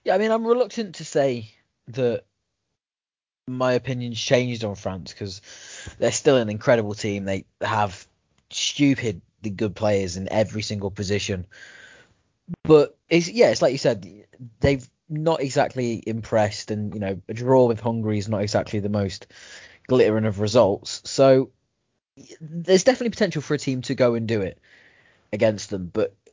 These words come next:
it's, it's not gonna be Switzerland, is it? It's, it's <laughs> definitely not gonna be Switzerland.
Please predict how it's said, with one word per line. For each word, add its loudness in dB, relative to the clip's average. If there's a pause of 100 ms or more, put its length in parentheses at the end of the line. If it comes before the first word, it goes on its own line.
(160)
it's, -2
it's -2
not 6
gonna -2
be -2
Switzerland, -6
is -4
it? -6 (460)
It's, 0
it's 2
<laughs> 6
definitely 2
not 4
gonna 0
be -6
Switzerland. -10